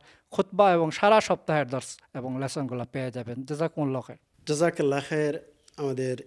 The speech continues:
Speaker 2: সম্মানিত সিনিয়র ইমাম শেখ আবুল হাসানাত চৌধুরী অত্যন্ত সুন্দর এবং সাবলীলভাবে আপনাদের সামনে দারুল উম্মাহ মসজিদের সমস্ত কার্যক্রম তিনি তুলে, তুলে ধরলেন।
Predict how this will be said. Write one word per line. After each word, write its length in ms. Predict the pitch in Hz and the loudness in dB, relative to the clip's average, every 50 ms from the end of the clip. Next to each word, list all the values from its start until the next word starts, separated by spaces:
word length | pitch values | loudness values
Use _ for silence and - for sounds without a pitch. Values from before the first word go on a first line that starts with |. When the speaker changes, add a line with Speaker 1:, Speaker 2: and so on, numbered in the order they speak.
| _ _ _ _ _ - | _ _ _ _ _ -10
Speaker 2:
সম্মানিত 840 | - - 147 143 131 127 131 127 127 123 - 131 123 123 117 113 113 117 - _ _ - - _ | -6 -4 -2 -2 -2 -2 -2 -2 -2 -4 -4 -4 -4 -4 -4 -6 -8 -10 -14 _ _ -20 -20 _
সিনিয়র 480 | - - - - 165 151 139 135 127 127 | -10 -8 -2 0 2 2 4 2 2 0
ইমাম 520 | 131 139 135 135 139 147 147 165 170 165 - _ _ _ _ _ _ _ _ _ _ _ _ _ _ _ _ _ _ _ _ _ _ - | -2 -4 -4 -2 -2 -2 -2 -2 -6 -10 -14 _ _ _ _ _ _ _ _ _ _ _ _ _ _ _ _ _ _ _ _ _ _ -12
শেখ 380 | - - - 143 123 117 117 - - - - - - _ _ _ _ _ _ _ _ _ _ - | -10 -6 -4 -4 -4 -4 -6 -8 -12 -16 -20 -20 -20 _ _ _ _ _ _ _ _ _ _ -12
আবুল 180 | 143 131 127 117 | -10 -10 -10 -10
হাসানাত 500 | - - 127 - - 120 113 110 107 104 _ | -10 -10 -10 -10 -8 -8 -8 -10 -12 -14 _
চৌধুরী 380 | - 127 123 123 123 127 135 143 - | -10 -10 -8 -8 -8 -8 -10 -8 -10
অত্যন্ত 260 | 175 165 - 143 143 135 | -10 -8 -8 -8 -8 -10
সুন্দর 580 | - - - 151 143 143 143 147 147 151 151 - - - _ _ _ _ | -10 -8 -4 -4 -2 0 0 0 0 0 -4 -6 -12 -20 _ _ _ _
এবং 360 | - 180 156 151 139 120 107 104 | -4 -2 0 0 0 -2 -2 -6
সাবলীলভাবে 960 | - - - - 127 131 131 139 131 139 156 160 - 107 117 - 131 131 135 | -12 -16 -16 -14 -12 -8 -6 -4 -4 -2 -4 -4 -6 -8 -8 -8 -8 -8 -10
আপনাদের 400 | - 117 - - 143 135 143 139 | -10 -14 -12 -10 -8 -8 -8 -8
সামনে 400 | 139 147 131 135 131 131 131 131 - - - _ _ _ _ _ _ _ _ _ _ _ _ _ _ _ 131 | -8 -8 -8 -6 -6 -6 -8 -8 -12 -18 -20 _ _ _ _ _ _ _ _ _ _ _ _ _ _ _ -6
দারুল 300 | 131 131 139 151 147 156 | -4 -2 -2 0 0 0
উম্মাহ 440 | 156 156 151 151 151 151 147 143 139 - - | 0 2 0 0 0 0 -2 -6 -10 -12 -10
মসজিদের 640 | 135 131 131 - - - 147 143 135 139 135 135 127 131 - | -8 -8 -6 -8 -6 -6 -4 0 0 2 2 2 0 -4 -10
সমস্ত 520 | - - - - 269 247 233 220 - - 160 | -14 -14 -12 -8 -6 -6 -6 -8 -8 -14 -12
কার্যক্রম 680 | - - 135 127 123 143 143 143 - 151 139 135 143 | -10 -8 -8 -8 -6 -6 -6 -6 -4 -4 -4 -4 -4
তিনি 260 | 143 - 127 117 117 117 | -6 -6 -6 -6 -6 -6
তুলে, 320 | - - 127 123 120 131 | -6 -6 -6 -6 -8 -10
তুলে 300 | - - 135 127 131 123 | -8 -8 -6 -4 -4 -6
ধরলেন। 440 | 120 127 127 120 120 135 151 160 | -6 -6 -8 -6 -4 -4 -4 -4